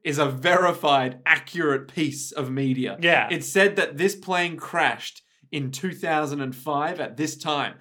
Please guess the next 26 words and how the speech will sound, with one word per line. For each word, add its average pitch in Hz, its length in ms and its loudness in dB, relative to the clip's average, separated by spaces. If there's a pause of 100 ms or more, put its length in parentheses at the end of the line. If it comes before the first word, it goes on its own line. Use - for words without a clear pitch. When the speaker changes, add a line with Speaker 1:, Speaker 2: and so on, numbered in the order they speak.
(280)
Speaker 1:
but 175 440 2 (180)
there 139 100 0
were 135 60 0
two 240 320 -2
people 208 320 -2
that 165 140 -6
miraculously 151 640 -4
survived." 123 640 -6 (180)
Speaker 2:
And 165 120 2
I'm 165 120 2
gonna 185 200 2
find 202 220 0
their 180 140 2
seat 196 300 0
numbers 110 420 -8
for 104 260 -10
you. 98 200 -12 (280)
Speaker 1:
So 185 160 0
they 208 200 2
crashed 214 420 -4
in, 185 80 -4
like, 139 180 -2
fifty-one 170 600 -4
F 147 240 2
and 135 160 -6
fifty-one 131 760 -6